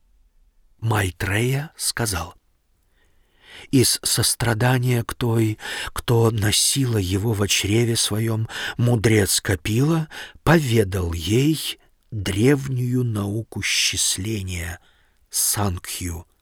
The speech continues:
что ведет к единению с высшим существом посредством деятельной любви. «Любезная матушка», молвил Господь, подобно тому, как силы природы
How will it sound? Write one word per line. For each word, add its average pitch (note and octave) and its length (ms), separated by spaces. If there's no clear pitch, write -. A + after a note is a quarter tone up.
что - 320
ведет G#2+ 540
к - 160
единению G#2 960
с - 220
высшим F2+ 440
существом - 840
посредством - 920
деятельной F2+ 1080
любви. F2 540
«Любезная A#2+ 840
матушка», G2+ 800
молвил G2+ 560
Господь, - 640
подобно C3+ 540
тому, C3+ 480
как - 300
силы C#3 480
природы A2 840